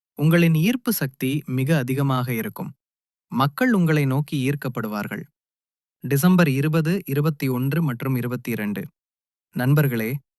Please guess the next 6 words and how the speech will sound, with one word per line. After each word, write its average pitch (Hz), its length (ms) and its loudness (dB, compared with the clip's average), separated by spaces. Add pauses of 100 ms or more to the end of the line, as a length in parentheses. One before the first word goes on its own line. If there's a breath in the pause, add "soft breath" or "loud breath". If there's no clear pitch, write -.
(280)
முழு 147 320 4
மாதத்திலும் 139 640 0 (280)
மிகச்சிறந்த 208 680 2
நேரம் 151 320 2
எதுவென்றால், 120 600 -2 (200)
அது 117 260 -2